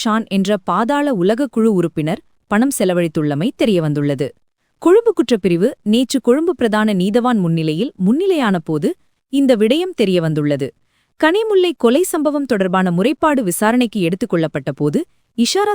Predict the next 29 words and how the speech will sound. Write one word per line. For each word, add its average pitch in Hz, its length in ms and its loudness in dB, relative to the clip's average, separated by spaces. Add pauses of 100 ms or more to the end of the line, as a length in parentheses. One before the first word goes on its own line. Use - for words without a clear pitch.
செவ்வந்தி 165 500 -2
நீதிமன்றத்தில் 285 800 0
இருந்து 202 360 0
மதுகம 262 500 -2
வெளி 208 220 -2
பெண்ணைக்கு 185 440 -4
தப்பிச் 170 300 -6
சென்றது 156 420 -4 (300)
மற்றும் 214 380 -2 (260)
அவர் 220 300 2
வெளிப்பெண்ணையில் 339 640 2
இருந்து 214 340 2
மாத்தறை, 240 580 0 (220)
மித்தேனிய 311 540 0
மற்றும் 214 340 0
யாழ்ப்பாணத்திற்கு 208 840 0
எவ்வாறு 196 520 0
பயணித்தார் 196 460 -2
என்பது 165 320 -2
குறித்த 156 380 -2 (260)
மேலதிக 311 560 2
விசாரணை 226 500 0
அறிக்கையை 185 420 0
சமர்ப்பிக்கும் 175 680 -4
போது, 151 320 0 (320)
கொழும்பு 392 360 2
குற்றப்பிரிவு 202 600 0 (100)
இந்த 277 260 2
உண்மைகளை 254 560 0